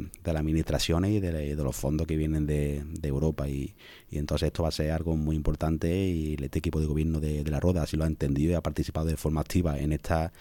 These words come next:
en esta redacción de este nuevo, nuevo grupo de desarrollo y ahí estamos esperando a que se abra la convocatoria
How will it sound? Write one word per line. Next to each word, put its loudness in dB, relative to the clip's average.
en 0
esta 2
redacción 0
de 2
este -2
nuevo, 2
nuevo 4
grupo 4
de 6
desarrollo 4
y -2
ahí -2
estamos 0
esperando 0
a -2
que 0
se -2
abra 0
la 0
convocatoria 2